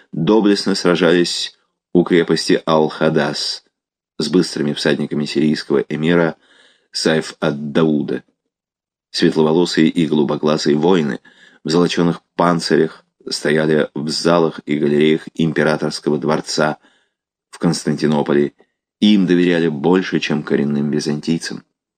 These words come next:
Казалось, даже боги были против княгини Ольги.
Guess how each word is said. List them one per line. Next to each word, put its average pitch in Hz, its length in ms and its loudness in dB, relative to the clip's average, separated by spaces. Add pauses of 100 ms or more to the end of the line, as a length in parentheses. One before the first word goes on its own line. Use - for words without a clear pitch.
(1040)
Казалось, 127 480 2
даже 143 320 2
боги 127 540 0
были 98 220 4
против 98 580 0
княгини 85 560 2
Ольги. 76 440 0